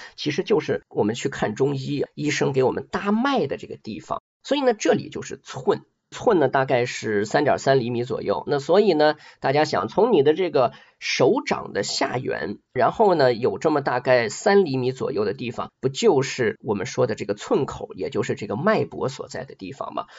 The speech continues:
所以呢，寸呢，其实它代表的是一个法度。啊，因为脉对人来说非常的重要，所以呢，它就引申为一个度量的这么一个长度单位，成为了法度的代表。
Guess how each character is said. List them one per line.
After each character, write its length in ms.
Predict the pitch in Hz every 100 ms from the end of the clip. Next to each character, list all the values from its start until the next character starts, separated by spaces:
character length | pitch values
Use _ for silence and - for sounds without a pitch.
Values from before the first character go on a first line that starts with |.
| -
所 160 | - 302
以 100 | 294
呢， 200 | 240 226 _
寸 480 | - 131 302 262 139
呢， 160 | 101 95
其 160 | -
实 140 | 143 139
它 140 | 139
代 260 | 139 180 139
表 220 | 120 -
的 120 | 117
是 360 | - 123 110 _ -
一 120 | 127
个 100 | 135
法 460 | 139 - - - -
度。 240 | 185 127 _ _
啊， 120 | - 269
因 100 | 302
为 80 |
脉 460 | 277 285 330 170 127
对 200 | - 196
人 340 | 135 127 92 220
来 180 | 117
说 260 | 113 127 117
非 200 | 135 180
常 180 | - 127
的 80 | 135
重 340 | - 233 -
要， 220 | - - - - _
所 160 | 233
以 120 | 277
呢， 140 | 190 160
它 140 | 202
就 140 | 190 156
引 260 | 123 90
申 280 | - 214 214
为 100 | 165
一 80 | 151
个 100 | -
度 320 | - 285 127
量 300 | 113 - 113
的 160 | 202 147
这 100 | 135
么 80 |
一 80 | 120
个 100 | 123
长 340 | - - - 160
度 140 | 196
单 240 | 180 220
位， 220 | 226 117 _ _ _
成 280 | - 139 147
为 100 | 127
了 100 | 131
法 420 | 131 - - - -
度 160 | 247
的 140 | - -
代 200 | 104 101
表。 220 | -